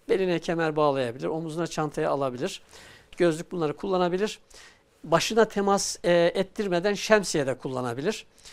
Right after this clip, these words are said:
E, ve aslında yüzü ve, e, başını örtmeksizin üzerlerine pike, e, ve benzerleri battaniye gibi şeyler de alabilir ama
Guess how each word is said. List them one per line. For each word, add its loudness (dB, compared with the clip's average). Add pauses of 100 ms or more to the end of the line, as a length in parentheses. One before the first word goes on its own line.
(460)
E, 0 (440)
ve 8
aslında 0
yüzü -2
ve, 6
e, -4
başını 0
örtmeksizin -2
üzerlerine 2
pike, -4
e, 0
ve 0
benzerleri 0
battaniye 0
gibi -6
şeyler 0
de 4
alabilir 0
ama 0